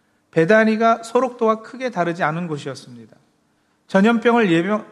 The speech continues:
예방하기 위한 차원이었겠지만, 주로 환자들과 그 가족들이 살았고요.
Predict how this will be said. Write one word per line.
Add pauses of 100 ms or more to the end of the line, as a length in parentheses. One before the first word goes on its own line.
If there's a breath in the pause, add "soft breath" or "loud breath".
(160)
예방하기
위한
차원이었겠지만, (220)
주로
환자들과
그
가족들이
살았고요.